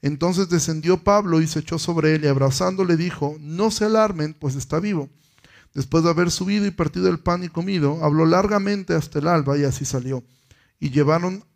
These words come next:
al joven vivo y fueron grandemente consolados. Entonces, aquí el texto también a mí me, me, me forza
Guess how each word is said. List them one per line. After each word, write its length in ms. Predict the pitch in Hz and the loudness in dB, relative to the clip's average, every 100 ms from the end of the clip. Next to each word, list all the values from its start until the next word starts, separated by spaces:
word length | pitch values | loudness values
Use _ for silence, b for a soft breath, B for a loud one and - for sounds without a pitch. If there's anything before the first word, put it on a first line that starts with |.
| - | -2
al 200 | 143 139 | 0 0
joven 460 | - 175 160 156 | 0 0 0 -2
vivo 340 | 156 202 170 202 | -2 0 0 -2
y 80 | 165 | -6
fueron 380 | - 156 151 143 | -4 -4 -2 -2
grandemente 840 | 147 147 135 139 165 165 175 175 b b b b - | 0 0 -2 -2 -2 -2 -4 -4 b b b b -4
consolados. 1000 | 156 156 - 151 143 127 113 - - - | -4 -2 -4 -4 -2 -2 -2 -8 -14 -10
Entonces, 680 | 196 254 262 254 185 - _ _ _ _ _ _ _ _ - B B B | -4 -2 0 0 -2 -6 _ _ _ _ _ _ _ _ -20 B B B
aquí 320 | - 220 226 269 | -2 0 2 0
el 140 | 294 | 0
texto 400 | - 254 - 262 | -2 -4 -4 -6
también 340 | - 196 202 | -2 -2 0
a 100 | 214 | 0
mí 100 | 208 | -2
me, 480 | 208 208 196 180 160 - - | -2 -2 0 0 0 -2 -10
me, 420 | 156 156 151 151 | -4 -2 0 -2
me 500 | 147 151 170 165 160 | -4 -12 -12 -4 -4
forza 680 | 160 190 214 196 - 131 135 | -2 -2 0 -2 -8 -8 -8